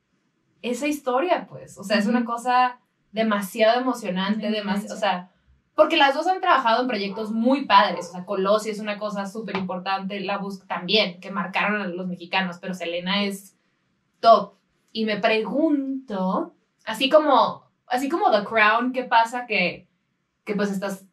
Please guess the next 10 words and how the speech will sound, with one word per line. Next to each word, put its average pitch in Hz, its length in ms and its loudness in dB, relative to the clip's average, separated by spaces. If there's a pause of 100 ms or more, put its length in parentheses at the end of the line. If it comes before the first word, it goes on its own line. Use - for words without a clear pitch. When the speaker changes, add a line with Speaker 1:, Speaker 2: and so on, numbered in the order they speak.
Speaker 1:
vivi-, 214 340 -4
estás 196 280 -6
como 202 600 -2
enseñando 202 580 -4
vidas 202 340 -2
de 185 120 -6
personas 185 380 -8
que 180 200 -14 (220)
siguen 196 440 -2
aquí? 180 380 -8